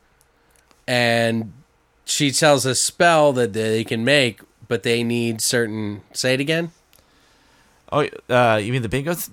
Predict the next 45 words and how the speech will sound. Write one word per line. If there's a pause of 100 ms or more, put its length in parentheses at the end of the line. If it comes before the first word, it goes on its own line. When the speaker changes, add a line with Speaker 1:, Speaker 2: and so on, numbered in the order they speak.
(120)
Speaker 2:
part? (220)
Speaker 1:
Yeah,
the
bingo
part. (200)
Speaker 2:
Well,
I
just
thought
about
something
like
somehow
the
spell
gets
mixed
up
with
the
bingo
game. (460)
So
Speaker 1:
Maybe,
Speaker 2:
the
Speaker 1:
maybe
one
of
the
kids
has
to
show
up (460)
to
play
bingo
with
grandma, (640)
right? (400)
And
Speaker 2:
That
could
Speaker 1:
like,
Speaker 2:
be.